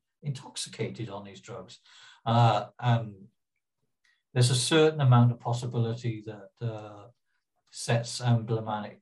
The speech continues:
emblematic plant, uh, uh, blue lily, which represents Set, that's got some psychoactive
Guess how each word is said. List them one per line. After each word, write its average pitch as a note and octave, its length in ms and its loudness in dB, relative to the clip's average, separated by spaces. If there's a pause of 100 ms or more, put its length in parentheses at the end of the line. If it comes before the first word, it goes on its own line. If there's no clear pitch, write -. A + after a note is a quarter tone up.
(140)
emblematic A#2+ 640 -4
plant, G#2+ 420 -6
uh, G2 280 -16 (920)
uh, G#2 300 -6
blue A2 720 -4 (180)
lily, A2 560 -2 (800)
which B2 200 -6
represents B2 600 2
Set, - 460 -12 (1400)
that's B2 360 2
got A#2+ 240 -4
some G2+ 300 -8
psychoactive G#2+ 1000 -8